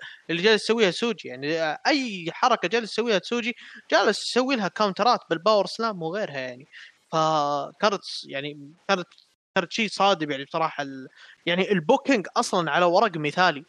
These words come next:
حتى فوز هيكل ليو ترى كان منطقي، منطقي على ال-، على، على أحداث النزال اللي جالسة تصير. وهيكل ليو معاه الحين أربع نقاط، وتسوجي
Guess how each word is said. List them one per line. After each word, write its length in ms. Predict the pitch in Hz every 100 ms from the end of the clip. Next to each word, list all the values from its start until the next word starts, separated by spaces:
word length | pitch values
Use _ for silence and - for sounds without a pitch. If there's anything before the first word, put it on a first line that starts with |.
| _ _ _
حتى 400 | 240 254 - 175
فوز 520 | 214 240 190 147 143 -
هيكل 260 | 202 - 202
ليو 220 | 226 214
ترى 220 | 170 156
كان 200 | - 196
منطقي، 460 | 160 254 - - 147 _ _ _
منطقي 380 | 196 262 233 175
على 180 | 156 175
ال-، 120 | 175 -
على، 200 | 160 180
على 380 | - 160 160 160
أحداث 340 | 175 180 220
النزال 320 | 185 165 165 208
اللي 140 | 151
جالسة 300 | 165 170 160
تصير. 260 | - 180 - _ _ _ _ _ _ -
وهيكل 340 | 196 302 247
ليو 200 | 254 262
معاه 300 | 208 202 247
الحين 260 | 185 - 220
أربع 300 | 233 214 160
نقاط، 420 | 175 - 208 - _ _ _ -
وتسوجي 640 | 214 339 311 220 254 269